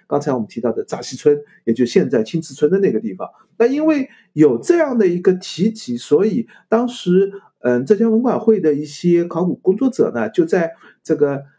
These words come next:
水库建设基本上完成以后呢，就去这个，呃，纱布乡的这个地域做了一些考古，主要已经认识到有竹夹岭啊、牌坊山啊、这个瓦屑堆啊、金家坳啊、下山头啊、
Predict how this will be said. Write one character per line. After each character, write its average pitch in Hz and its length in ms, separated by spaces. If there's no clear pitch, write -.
水 143 160
库 302 120
建 370 220
设 196 460
基 311 100
本 143 160
上 196 200
完 185 180
成 269 140
以 233 120
后 170 180
呢， 127 120
就 339 200
去 - 520
这 151 100
个， 101 460
呃， 98 240
纱 165 160
布 160 120
乡 175 260
的 170 80
这 151 120
个 120 160
地 220 360
域 170 180
做 185 220
了 120 60
一 120 40
些 131 140
考 110 200
古， - 140
主 135 160
要 254 220
已 151 80
经 175 260
认 226 160
识 156 160
到 139 160
有 110 300
竹 135 120
夹 160 200
岭 117 220
啊、 120 180
牌 147 180
坊 151 180
山 160 300
啊、 143 280
这 - 140
个 131 100
瓦 226 140
屑 180 180
堆 170 320
啊、 156 160
金 185 180
家 196 200
坳 220 200
啊、 151 140
下 180 160
山 190 220
头 135 240
啊、 165 220